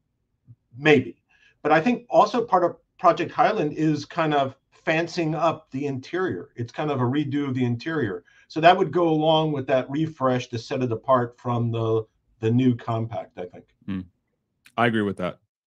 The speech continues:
Speaker 2: Yeah, it, it's like, it's, it's an actual refresh. In the same way the S and the X had the plaid, sort of this plaid refresh where the interior was different and they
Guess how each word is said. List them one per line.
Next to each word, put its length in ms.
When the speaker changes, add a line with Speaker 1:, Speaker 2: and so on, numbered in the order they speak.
Speaker 2:
Yeah, 140
it, 140
it's 140
like, 120
it's, 140
it's 160
an 120
actual 400
refresh. 600
In 100
the 60
same 300
way 340
the 100
S 200
and 120
the 120
X 140
had 140
the 80
plaid, 600
sort 140
of 40
this 140
plaid 340
refresh 480
where 80
the 80
interior 320
was 160
different 380
and 100
they 220